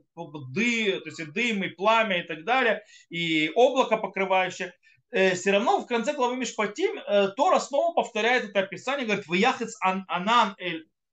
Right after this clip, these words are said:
это гар, ваишкан квод Ашем аль гар Синай, вихасео Ганан шешет ямим". То есть, да,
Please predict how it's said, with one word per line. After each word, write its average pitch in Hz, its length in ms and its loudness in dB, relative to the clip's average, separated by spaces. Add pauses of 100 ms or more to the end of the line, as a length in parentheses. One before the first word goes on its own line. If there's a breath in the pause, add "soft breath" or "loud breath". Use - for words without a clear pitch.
(200)
это 196 300 0
гар, 214 240 4
ваишкан 214 380 0
квод 202 180 -2
Ашем 220 300 0
аль 170 80 0
гар 196 160 2
Синай, 269 340 -2
вихасео 226 520 -2
Ганан 247 380 2
шешет 233 380 -10
ямим". 202 360 -2
То 120 100 -8
есть, 120 120 -8
да, 196 280 0